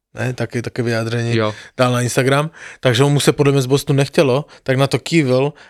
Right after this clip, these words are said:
Speaker 1: ale podle mě jedenáct dvacet pět víc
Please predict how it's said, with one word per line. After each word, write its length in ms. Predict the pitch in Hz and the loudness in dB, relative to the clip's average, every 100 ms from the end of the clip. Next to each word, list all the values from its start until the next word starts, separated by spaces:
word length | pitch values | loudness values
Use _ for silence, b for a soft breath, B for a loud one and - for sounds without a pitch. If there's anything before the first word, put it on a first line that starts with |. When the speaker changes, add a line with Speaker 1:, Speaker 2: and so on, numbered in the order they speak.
| B | B
Speaker 1:
ale 220 | 127 127 | 0 2
podle 320 | 127 143 139 | 0 2 2
mě 680 | 139 135 135 135 135 135 135 - _ _ _ | 2 2 2 2 2 0 -2 -6 _ _ _
jedenáct 540 | 135 156 165 165 156 135 | 2 4 4 2 2 0
dvacet 360 | 139 147 139 | 0 0 -2
pět 220 | - 147 123 | 0 0 0
víc 400 | 127 165 165 | 0 0 0